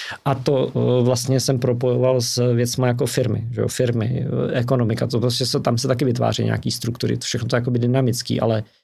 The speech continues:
něco se tam jako, eh, j-, eh, jsou tam nějaký opakovaný dynamický vzorce,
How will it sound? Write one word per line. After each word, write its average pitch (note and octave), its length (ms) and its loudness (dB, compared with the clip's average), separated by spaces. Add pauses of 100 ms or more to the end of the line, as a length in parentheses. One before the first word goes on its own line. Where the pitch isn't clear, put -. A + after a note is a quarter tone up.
(200)
něco B2+ 260 0
se C3+ 100 0
tam C3+ 220 2
jako, B2+ 520 2 (280)
eh, A#2+ 480 0 (420)
j-, A#2+ 300 -2 (720)
eh, C3 40 -2
jsou C#3+ 160 -2
tam D3 120 0
nějaký C3 260 -2
opakovaný C#3+ 600 0
dynamický C3 480 0
vzorce, A#2+ 600 0